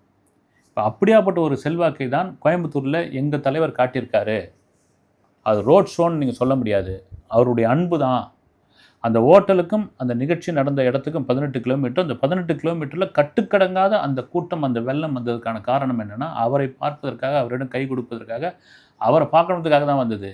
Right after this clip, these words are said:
எப்படி அப்ப நடந்தது, அதே தான் இப்போ அப்படின்னு. ஓகே, எம் ஜி ஆர் இடத்தில் விஜய் வைத்து பார்க்கிறார்கள். அதெல்லாம் மீறி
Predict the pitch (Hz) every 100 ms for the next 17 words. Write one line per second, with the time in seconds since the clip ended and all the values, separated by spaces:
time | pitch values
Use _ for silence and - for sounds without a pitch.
0 | 107 123 165 139 - 160 147 160 170 147
1 | 127 131 135 113 113 98 - _ _ -
2 | 101 110 101 - _ _ _ _ _ 151
3 | - 156 131 151 160 151 135 135 143 175
4 | 175 _ - 120 147 131 127 120 123 127
5 | - 117 110 110 107 107 127 143 127 135
6 | 139